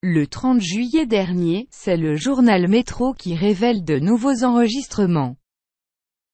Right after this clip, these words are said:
Lorsque Diana avait abordé le sujet de l'infidélité de son mari avec Camilla, le prince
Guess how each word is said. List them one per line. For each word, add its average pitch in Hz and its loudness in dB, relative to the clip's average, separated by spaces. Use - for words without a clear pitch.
Lorsque 247 0
Diana 202 0
avait 233 2
abordé 180 2
le 160 0
sujet 247 -2
de 175 -2
l'infidélité 208 0
de 165 -2
son - -8
mari 185 0
avec 160 0
Camilla, 208 2
le 202 6
prince 311 -4